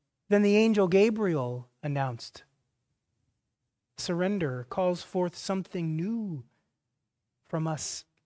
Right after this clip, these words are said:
every day. Now, Richard Rohr said,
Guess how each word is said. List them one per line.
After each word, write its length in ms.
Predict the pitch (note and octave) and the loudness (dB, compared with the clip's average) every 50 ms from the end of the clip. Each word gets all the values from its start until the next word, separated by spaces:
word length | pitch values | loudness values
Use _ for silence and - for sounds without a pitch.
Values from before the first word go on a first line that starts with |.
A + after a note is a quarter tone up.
| _ _ _ _ _ _ _ _ - | _ _ _ _ _ _ _ _ -10
every 340 | F#3+ G3+ F#3+ F3+ D#3 C#3 C3 | -10 -8 -6 -6 -6 -6 -6
day. 420 | B2 D#3 E3+ D3+ G#2+ F#2+ F#2+ _ _ _ _ _ _ _ _ _ _ _ _ _ _ _ _ _ _ _ _ _ _ _ _ _ _ _ _ _ _ _ _ _ _ _ _ _ _ _ _ _ _ _ _ _ _ _ _ _ _ _ _ _ _ _ _ _ _ - | -6 -6 -6 -6 -8 -10 -14 _ _ _ _ _ _ _ _ _ _ _ _ _ _ _ _ _ _ _ _ _ _ _ _ _ _ _ _ _ _ _ _ _ _ _ _ _ _ _ _ _ _ _ _ _ _ _ _ _ _ _ _ _ _ _ _ _ _ 0
Now, 80 | F3+ | 2
Richard 240 | G3+ A3+ - A3 F3+ | 2 2 2 0 0
Rohr 260 | F#3 G3 F#3+ G3 F#3+ | 2 2 2 2 2
said, 460 | - - - F#3 D#3+ D#3+ D#3 D3 C#3 | 0 -2 0 2 2 2 2 -2 -6